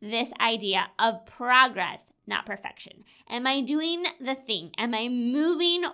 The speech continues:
forward? Does it not necessarily look the way exactly that I would want it to look, or that I have gone as far as I would want to go? But am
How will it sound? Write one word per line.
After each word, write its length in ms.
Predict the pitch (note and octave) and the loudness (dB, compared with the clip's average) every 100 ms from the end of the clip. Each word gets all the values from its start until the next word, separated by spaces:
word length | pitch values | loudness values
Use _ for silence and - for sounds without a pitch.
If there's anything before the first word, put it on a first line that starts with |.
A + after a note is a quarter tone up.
| - | -8
forward? 480 | C#4 A#3+ G3 G#3+ G#3+ | -4 -2 0 -4 0
Does 220 | B3+ B3+ | 2 4
it 260 | C#4 - B3+ | 2 0 -4
not 360 | C4 D4 F#4 | 2 2 2
necessarily 640 | F4 G#4+ G#4 G#4 D4+ B3+ G#3+ | 0 -2 -2 0 2 0 -4
look 400 | A#3 A3+ C#4 C#4+ - - - | -6 -2 -2 -4 -20 -16 -6
the 120 | B3+ | -2
way 360 | A#3 A3 G#3+ - | 0 0 0 -4
exactly 640 | A3+ A3 A3+ B3+ - D#4+ | -10 -2 4 4 4 -2
that 200 | C#4 B3+ | 0 0
I 120 | - G#3 | 0 -2
would 200 | A3 A3 | -2 -4
want 400 | F#3+ G#3+ C4+ C4+ | 0 0 0 -2
it 140 | C4 B3+ | -8 -8
to 120 | A3 | -10
look, 400 | F#3+ D3+ - _ _ _ - | -8 -10 -10 _ _ _ -14
or 280 | - C#4+ C#4+ | 2 6 6
that 200 | C4+ C4 | 8 8
I 120 | A#3 | 8
have 360 | B3 B3 A3+ G#3 | 6 4 0 2
gone 300 | A3+ A#3 A3+ - | 4 4 2 2
as 300 | A3+ A3+ - | 2 2 -2
far 440 | - D4+ C4+ F#3 - | 4 8 8 8 2
as 100 | A#3 | -4
I 120 | G3 A3+ | 0 0
would 160 | G#3+ | -2
want 220 | G3 G3 | -4 -4
to 120 | - A3+ | -8 -10
go? 420 | F#3+ F3 - - _ - | -4 -4 -4 -12 _ 0
But 280 | C4+ B3+ - | 2 2 -6
am 320 | C#4+ D4+ D#4+ | -4 -2 -2